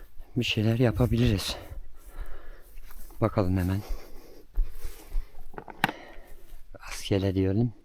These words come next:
atalım. Konum olarak biraz riskli.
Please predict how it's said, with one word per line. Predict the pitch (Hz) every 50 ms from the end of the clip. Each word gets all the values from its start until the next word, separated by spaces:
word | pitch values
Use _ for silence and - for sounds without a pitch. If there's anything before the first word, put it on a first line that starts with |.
| - - -
atalım. | - 95 - 98 87 76 - - - - - - - - - - - - - - - - - - - _ - - - - - - - _ - -
Konum | - 117 131 147 151
olarak | 135 123 120 113 120 123 - -
biraz | 131 127 135 135 - - - - - - - - - - - -
riskli. | 117 113 - - - 131 127 82